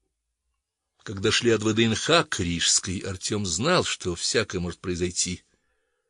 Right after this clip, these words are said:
Но все-таки через эти туннели каждый день туда и обратно ходили люди.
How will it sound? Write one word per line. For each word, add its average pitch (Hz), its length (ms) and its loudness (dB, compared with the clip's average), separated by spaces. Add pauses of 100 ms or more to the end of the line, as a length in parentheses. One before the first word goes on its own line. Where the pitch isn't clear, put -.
(220)
Но 101 120 -4
все-таки 175 460 2
через 156 220 -2
эти 165 140 0
туннели 143 400 -2
каждый 139 360 -2
день 143 180 -2
туда 131 240 -2
и 127 40 0
обратно 131 320 -4
ходили 117 380 -4
люди. 85 360 -6